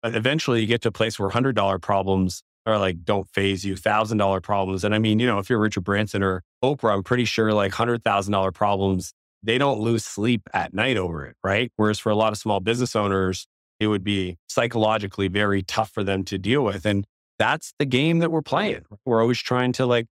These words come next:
learn how to buy back our time so that we have more capacity, so that we can develop our skills and our mindsets and our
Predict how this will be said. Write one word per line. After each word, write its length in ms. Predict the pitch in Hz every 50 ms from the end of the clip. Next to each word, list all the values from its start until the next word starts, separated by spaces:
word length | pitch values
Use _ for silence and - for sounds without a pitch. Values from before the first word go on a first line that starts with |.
| _ _ _ -
learn 380 | 107 101 104 113 120 127 131
how 120 | 135 135 131
to 80 | 123
buy 160 | 117 123 123
back 240 | 120 123 120 117 -
our 100 | 123 120
time 380 | 107 - - 123 165 190 196 180
so 160 | - - 120
that 160 | 113 107 107
we 80 | 110 113
have 220 | 113 117 110 101
more 160 | 107 110 107
capacity, 720 | 104 - 107 - - - 104 107 117 - - 156 160 170
so 180 | 175 - - 110
that 120 | 104 95
we 120 | 95 101 92
can 360 | - 107 101 101 98 92 - - _ -
develop 320 | 98 95 101 101 104 -
our 80 | 107 98
skills 400 | - - - 160 180 180 160 147
and 80 | 113
our 80 | 107 101
mindsets 600 | 98 107 117 127 139 127 - - 131 127 - -
and 100 | 113 104
our 240 | 101 98 95 95 92